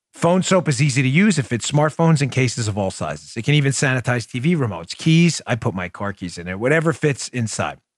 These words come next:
Phone Soap makes models for everyone, from the Phone Soap three that sanitizes in ten minutes to the Phone Soap Pro,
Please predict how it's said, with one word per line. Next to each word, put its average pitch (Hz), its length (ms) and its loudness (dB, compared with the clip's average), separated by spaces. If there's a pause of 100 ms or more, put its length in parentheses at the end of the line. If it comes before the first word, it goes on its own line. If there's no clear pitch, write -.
Phone 131 240 0
Soap 131 240 0
makes 123 240 -2
models 127 240 0
for 135 140 2
everyone, 220 400 2
from 143 180 -4
the 117 80 -2
Phone 156 240 2
Soap 143 260 0
three 226 300 4
that 214 160 2
sanitizes 139 640 2
in 139 80 2
ten 151 180 2
minutes 214 280 2
to - 80 -4
the 135 100 -2
Phone 170 220 4
Soap 196 260 2
Pro, 233 360 2